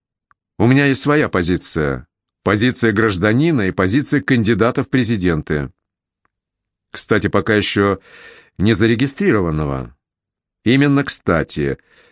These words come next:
Юрий Алексеевич начинал терять контроль над собой. «Что происходит с регистрацией?»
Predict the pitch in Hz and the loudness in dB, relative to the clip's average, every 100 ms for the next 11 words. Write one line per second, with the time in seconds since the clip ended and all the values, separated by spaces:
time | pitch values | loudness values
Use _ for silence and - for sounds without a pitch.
0 | _ 92 107 104 101 135 143 131 - _ | _ 0 2 2 0 0 0 0 -8 _
1 | _ _ - 104 - 107 117 117 107 107 | _ _ -2 0 2 0 0 0 0 0
2 | - 107 98 95 82 80 87 78 76 67 | 0 -2 0 0 2 -2 -2 -2 -2 -4
3 | - _ _ _ - - 170 151 147 139 | -10 _ _ _ -10 0 0 2 0 0
4 | 160 123 92 92 95 - 90 80 - - | 0 0 0 0 -2 0 -2 -2 -4 -6
5 | 73 | -6